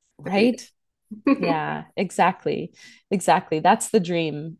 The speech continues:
Speaker 1: for me, is, like, have a platform that, uh, offers that people can log into and breathe when they need a breath. And it's like, we used to allow smoke breaks all the time.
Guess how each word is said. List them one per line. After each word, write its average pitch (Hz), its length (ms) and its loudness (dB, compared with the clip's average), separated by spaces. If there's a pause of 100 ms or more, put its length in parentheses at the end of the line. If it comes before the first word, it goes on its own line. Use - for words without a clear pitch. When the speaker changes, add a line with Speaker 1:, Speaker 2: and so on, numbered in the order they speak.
Speaker 1:
for 190 180 0
me, 151 320 0
is, 156 240 -6
like, 147 240 -2
have 175 220 0
a 170 80 -2
platform 170 680 -2
that, 147 340 -4 (420)
uh, 165 300 -4 (100)
offers 160 480 -2
that - 220 -4
people 156 240 -2
can 175 240 -4
log 165 240 -2
into 175 340 -4
and 151 220 -6
breathe 160 280 -4
when 170 160 -4
they 165 120 -4
need 165 180 -4
a 170 60 -6
breath. - 360 -6 (120)
And - 280 -10
it's - 200 -18
like, - 260 -10 (560)
we 180 160 0
used 180 200 -2
to 180 100 0
allow 175 240 4
smoke 185 360 -4
breaks 160 300 -4
all 160 140 0
the 180 80 -2
time. 208 340 -2